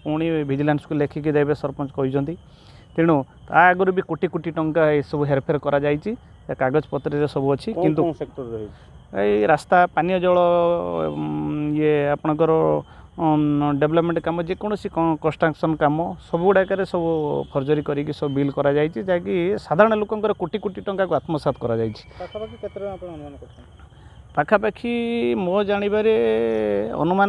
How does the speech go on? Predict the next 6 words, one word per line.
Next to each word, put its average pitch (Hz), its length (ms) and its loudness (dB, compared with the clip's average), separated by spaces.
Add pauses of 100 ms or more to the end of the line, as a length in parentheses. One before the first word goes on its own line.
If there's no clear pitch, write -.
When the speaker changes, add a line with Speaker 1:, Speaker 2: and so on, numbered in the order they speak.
(140)
Speaker 1:
କରାଯାଉଛୁ, 190 520 2 (540)
ଅ, 156 100 -4 (420)
କୋଡ଼ିଏ 180 260 4
ବର୍ଷ 196 240 -4
ଭିତରେ 190 340 0 (520)
ପାଖାପାଖି, 170 520 -4